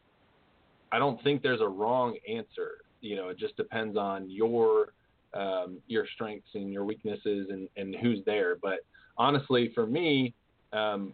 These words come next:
I'm, I'm, I don't see a, a huge upside in taking, uh, three defenses when, you know, there's, there's players I still really like in that, in that sixteenth, seventeenth, eighteenth, eighteenth round.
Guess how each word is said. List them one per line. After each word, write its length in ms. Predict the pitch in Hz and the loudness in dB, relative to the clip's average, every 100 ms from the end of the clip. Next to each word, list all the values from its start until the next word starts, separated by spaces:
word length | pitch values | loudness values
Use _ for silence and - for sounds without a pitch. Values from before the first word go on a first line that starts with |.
| - | -6
I'm, 300 | 120 135 120 _ _ _ | -2 0 -2 _ _ _
I'm, 300 | - 120 113 - | -4 -2 -2 -6
I 140 | 101 | 0
don't 180 | 113 123 - - | 2 0 -4 -2
see 360 | 120 117 104 | 0 2 2
a, 180 | 95 - | 0 -4
a 40 | - - | -8 0
huge 280 | 131 107 - 113 | 2 2 0 -2
upside 600 | 110 - 101 90 85 82 | -2 0 0 0 -2 -4
in 180 | 87 87 | -8 -8
taking, 520 | 107 98 95 90 87 87 - _ _ - | -6 -6 -6 -8 -10 -14 -18 _ _ -6
uh, 180 | 95 92 - | -2 -2 0
three 220 | 113 101 104 | 0 0 0
defenses 640 | 104 101 90 - 92 87 | -2 0 -2 0 -2 0
when, 460 | 92 101 95 92 92 | 0 2 2 0 0
you 120 | 120 120 | 2 2
know, 220 | 82 92 | 0 -4
there's, 260 | 101 98 92 - _ 110 | -2 -2 -4 -12 _ 2
there's 180 | 104 104 - | 2 2 -4
players 360 | 120 117 113 107 | 0 4 4 2
I 80 | 95 - | -4 0
still 240 | 113 110 | 2 4
really 280 | 104 107 101 | 4 4 2
like 360 | 104 113 104 107 | -2 -2 -4 -6
in 120 | 98 | -8
that, 140 | 92 - _ _ - | -10 -14 _ _ -8
in 60 | |
that 160 | 95 - - | -8 -8 -12
sixteenth, 380 | 110 - 104 - - | -12 -6 -6 -6 -2
seventeenth, 560 | 104 101 104 101 101 _ - | -2 -2 -8 -6 -8 _ -12
eighteenth, 460 | 104 101 - 101 85 95 - _ _ - | -10 -10 -10 -10 -10 -16 -18 _ _ -10
eighteenth 380 | 101 104 92 | -6 -6 -6
round. 560 | 95 104 104 92 87 85 | -2 2 2 2 -2 -10